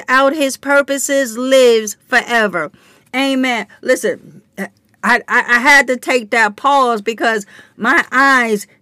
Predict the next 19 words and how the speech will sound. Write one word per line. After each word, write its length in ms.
jumped 480
down 480
to 440
those 380
sins 680
that 400
will 240
keep 480
us 300
out 280
of 120
heaven. 460
Okay, 460
so 280
in 280
closing, 640
because 360
again, 520
although 720